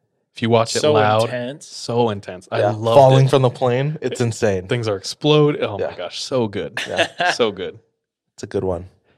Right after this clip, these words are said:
Speaker 1: Anyway, that's me on burials tonight. I saw it today and I thought I'd bring it up.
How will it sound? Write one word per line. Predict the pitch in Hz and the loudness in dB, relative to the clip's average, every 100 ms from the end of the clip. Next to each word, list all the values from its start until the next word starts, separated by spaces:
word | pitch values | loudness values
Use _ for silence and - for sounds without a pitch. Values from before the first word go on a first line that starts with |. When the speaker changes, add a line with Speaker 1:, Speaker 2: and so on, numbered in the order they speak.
| _ - | _ -2
Speaker 1:
Anyway, | 170 147 | 2 4
that's | 147 143 | 4 2
me | 156 151 | 0 2
on | 139 117 | 0 2
burials | 117 123 131 135 | 0 2 0 -2
tonight. | - 135 139 - _ _ _ _ _ | -4 -6 -6 -12 _ _ _ _ _
I | 104 101 92 92 87 - | -10 -6 -4 -6 -8 -12
saw | - - 101 | -6 -4 -4
it | - | -4
today | 107 92 | -6 -6
and | 90 | -10
I | |
thought | 95 87 | -10 -10
I'd | 82 | -12
bring | 87 | -16
it | 82 | -18
up. | - | -20